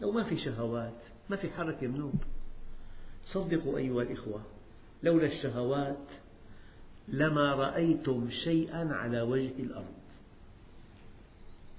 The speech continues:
هي الطاولة ما فيها شهوات، ما بتتحرك، دعها في هذا المكان مليون عام، لا بتشتهي طاولة مؤنثة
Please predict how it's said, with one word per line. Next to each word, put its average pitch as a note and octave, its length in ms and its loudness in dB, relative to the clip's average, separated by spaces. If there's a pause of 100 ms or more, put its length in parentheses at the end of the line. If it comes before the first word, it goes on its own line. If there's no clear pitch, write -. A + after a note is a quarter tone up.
(380)
هي D#3+ 160 2
الطاولة D3+ 420 4
ما D3 120 2
فيها G#2+ 160 0
شهوات، G#2 360 -2 (1000)
ما E3+ 60 -2
بتتحرك، C3+ 500 -2 (920)
دعها E3 340 4
في E3 200 4
هذا D3+ 160 6
المكان C#3+ 440 4
مليون B2 360 4
عام، G2 220 -4 (1080)
لا F3 100 6
بتشتهي C#3+ 640 4 (240)
طاولة D3 320 10
مؤنثة C3 600 2